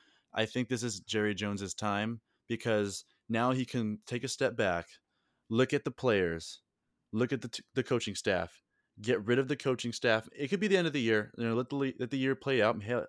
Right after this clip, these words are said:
maybe they even get a first, uh, a good first rounder, you know, in the draft. And he takes his time, finds the right coaching staff.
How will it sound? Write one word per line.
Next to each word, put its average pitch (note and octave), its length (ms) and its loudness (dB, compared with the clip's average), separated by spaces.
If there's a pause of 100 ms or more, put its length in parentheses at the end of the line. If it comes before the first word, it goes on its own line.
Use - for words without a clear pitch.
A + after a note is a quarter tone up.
(140)
maybe A#2 180 -2
they B2 100 0
even B2 240 0
get A#2+ 140 2
a B2 60 2
first, A#2+ 400 -6
uh, G2 360 2 (400)
a G#2 80 -4
good A#2 340 2 (120)
first - 320 -2
rounder, A2+ 440 0 (200)
you A2+ 120 -2
know, G#2 260 -2 (560)
in A2 100 -4
the A#2+ 80 0
draft. A2 500 4 (580)
And A2 340 2 (180)
he A#2 200 -2
takes B2 240 0
his C3 120 -6
time, B2+ 440 0 (500)
finds A#2 280 0
the C#3 100 2
right C#3 220 6
coaching A2 300 -2
staff. G2 500 0